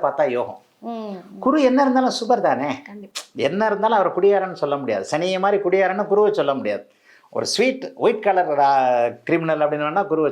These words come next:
Speaker 1: சொல்லலாம். ஏன்னா உள்ளுக்குள்ள கெட்ட எண்ணத்தை வைத்திருக்கக்கூடிய நல்லவன்.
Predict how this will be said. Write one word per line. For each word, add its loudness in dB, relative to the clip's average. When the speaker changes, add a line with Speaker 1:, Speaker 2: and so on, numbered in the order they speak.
Speaker 1:
சொல்லலாம். -4
ஏன்னா 2
உள்ளுக்குள்ள 2
கெட்ட -2
எண்ணத்தை 0
வைத்திருக்கக்கூடிய 2
நல்லவன். -2